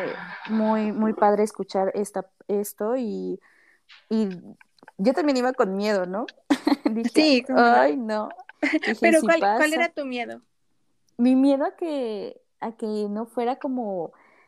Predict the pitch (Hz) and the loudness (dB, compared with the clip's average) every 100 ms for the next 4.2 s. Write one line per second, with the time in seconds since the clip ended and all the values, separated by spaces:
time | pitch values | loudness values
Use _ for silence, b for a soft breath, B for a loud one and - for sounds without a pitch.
0 | b _ - 196 196 185 180 170 170 160 | b _ -8 -4 -4 -4 -4 -6 -6 -8
1 | 76 - - - _ _ - - _ _ | -10 -12 -14 -16 _ _ -20 -20 _ _
2 | _ _ _ _ _ _ 180 - 214 214 | _ _ _ _ _ _ -6 -6 -6 -2
3 | 220 185 - 190 185 175 170 226 214 208 | -2 -4 0 0 0 0 -2 -4 -10 -8
4 | - 480 | -6 -6